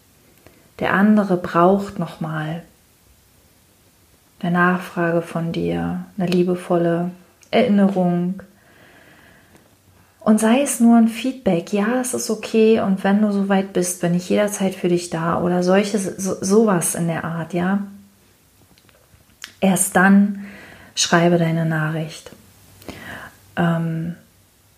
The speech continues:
was ich f-, am aller-, für das Allerwichtigste halte, ist, mach dir kein Konzept daraus.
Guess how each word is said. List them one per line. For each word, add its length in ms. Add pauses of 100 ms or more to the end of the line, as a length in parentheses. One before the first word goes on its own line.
(2000)
was 280
ich 160
f-, 260
am 180
aller-, 400
für 240
das 240
Allerwichtigste 880
halte, 320
ist, 460 (440)
mach 300
dir 180
kein 600 (200)
Konzept 720 (220)
daraus. 600